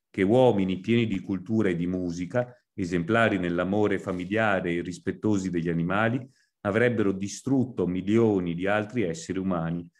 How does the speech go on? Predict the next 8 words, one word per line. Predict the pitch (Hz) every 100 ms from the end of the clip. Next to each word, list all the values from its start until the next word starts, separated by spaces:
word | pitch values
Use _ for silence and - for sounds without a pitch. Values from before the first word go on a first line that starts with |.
| _
con | - 104
implacabile | 107 117 110 117 101 92 87
metodo, | 87 90 90 123 160
con | - 98
efferata | 90 - 98 101 104 87
scienza | - - 107 127 127
della | 127 117
tortura, | 117 117 117 87 85 85